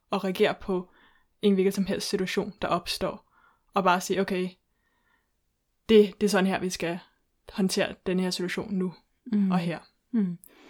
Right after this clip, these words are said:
Speaker 2: Og det betyder også, at det er en enormt hurtig læreproces, fordi at alt sker, øh, real time lige nu,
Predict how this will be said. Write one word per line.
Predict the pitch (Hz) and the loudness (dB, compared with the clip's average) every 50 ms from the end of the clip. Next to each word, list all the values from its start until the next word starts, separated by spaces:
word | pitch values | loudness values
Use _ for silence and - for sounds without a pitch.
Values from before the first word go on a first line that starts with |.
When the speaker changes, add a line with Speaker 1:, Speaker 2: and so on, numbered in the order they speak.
| - - - _ - - | -20 -20 -20 _ -4 -2
Speaker 2:
Og | 202 | 0
det | 220 202 | 2 2
betyder | 208 202 - 247 247 233 214 | 2 0 2 2 4 4 4
også, | 196 196 208 208 214 | 4 2 0 -2 -2
at | 185 | -2
det | 196 | 0
er | 190 | 2
en | 190 185 | 2 2
enormt | 185 185 185 180 185 | 2 2 0 0 -2
hurtig | 175 208 208 202 214 208 226 208 | -2 0 2 2 2 2 2 0
læreproces, | 196 180 180 185 196 208 208 - 208 202 - - 196 196 - - | 2 2 2 0 0 -2 -2 -4 -4 -4 -2 -2 -2 -4 -4 -6
fordi | - 202 196 208 214 208 - | -6 -6 -4 -2 -2 -2 -2
at | 202 202 - | -2 -4 -2
alt | - 208 226 226 - | -2 -2 -2 -2 -2
sker, | - - - 214 196 - - - _ - - - - - - _ _ - | -6 -2 0 0 0 0 -2 -8 _ -20 -20 -20 -20 -20 -20 _ _ -2
øh, | 220 208 202 185 185 185 185 180 180 180 175 180 202 | 0 2 2 4 2 2 2 2 0 -2 0 2 2
real | 214 214 214 | 4 4 2
time | 208 - 202 185 185 185 190 196 | 0 -2 0 0 2 2 2 2
lige | 185 185 208 214 214 | 2 4 4 4 6
nu, | 214 202 202 202 190 | 6 6 4 4 2